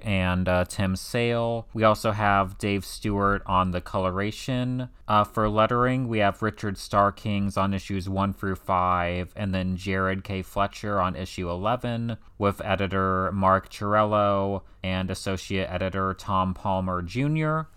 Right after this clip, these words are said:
I also had never read this story before now. My impression of it, I guess correct me if I'm wrong, if you know better, but my impression of it is that it's a story that's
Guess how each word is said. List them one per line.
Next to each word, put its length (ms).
I 180
also 440
had 120
never 300
read 180
this 160
story 380
before 420
now. 480
My 520
impression 840
of 300
it, 300
I 80
guess 240
correct 320
me 160
if 320
I'm 240
wrong, 340
if 200
you 100
know 380
better, 420
but 100
my 160
impression 500
of 220
it 260
is 300
that 160
it's 200
a 60
story 720
that's 600